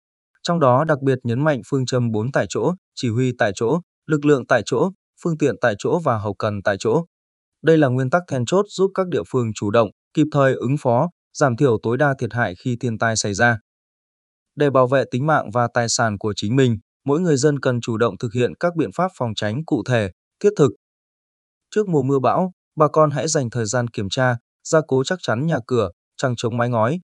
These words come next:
mái tôn, cắt tỉa cành cây lớn gần nhà để tránh gãy đổ gây nguy hiểm.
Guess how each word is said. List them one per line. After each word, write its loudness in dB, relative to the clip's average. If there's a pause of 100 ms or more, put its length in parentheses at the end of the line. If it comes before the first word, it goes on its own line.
mái 0
tôn, 4 (280)
cắt 0
tỉa 2
cành 0
cây 2
lớn 0
gần 0
nhà 0
để -4
tránh -6
gãy -2
đổ 2
gây -2
nguy -2
hiểm. 2